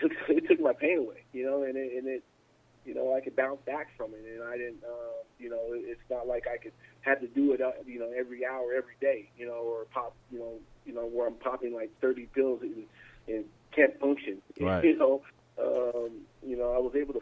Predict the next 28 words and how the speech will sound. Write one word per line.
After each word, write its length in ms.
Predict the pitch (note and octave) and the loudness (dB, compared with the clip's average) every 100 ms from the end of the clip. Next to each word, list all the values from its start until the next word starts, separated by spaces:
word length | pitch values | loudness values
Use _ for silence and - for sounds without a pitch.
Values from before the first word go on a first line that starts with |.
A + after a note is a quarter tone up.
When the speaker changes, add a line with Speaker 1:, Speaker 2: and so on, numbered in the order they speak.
| - | -4
Speaker 1:
function 320 | C#3 C#3+ A2+ | -4 -4 -10
on 140 | G#2 G2+ | -10 -10
it. 100 | G#2+ | -10
I 80 | A2 | -10
was 120 | A2+ | -4
able 220 | B2+ B2+ | -4 -6
to 100 | - A2+ | -14 -10
do 220 | C3 C3+ | -6 -4
the 80 | B2 - | -6 -4
things 220 | B2+ B2 | -4 -4
that 100 | A2 | -2
I 80 | A2+ | -4
needed 200 | A#2+ A#2+ | -4 -8
to 200 | A2 B2 | -10 -4
do 60 | C#3+ | -4
on 120 | A2 | -4
a 20 | G#2+ | -2
daily 280 | A#2+ A2 | -2 0
basis, 260 | A2 B2 A#2+ - _ _ _ _ - | 2 0 0 -12 _ _ _ _ -6
and 100 | A#2+ | -2
it, 360 | A#2 A2 A2+ | -2 -4 -6
it, 280 | A#2 A#2 A#2+ | -4 -2 0
it, 140 | A#2+ A#2 | -2 -6
it 160 | - A2+ | -6 2
didn't, 260 | C3 A#2+ - | 2 0 -6
it 140 | A#2+ | -6
didn't, 260 | C3 C3 C3 | -2 -2 -2
um, 300 | A#2 A2+ A2 | -4 -4 -6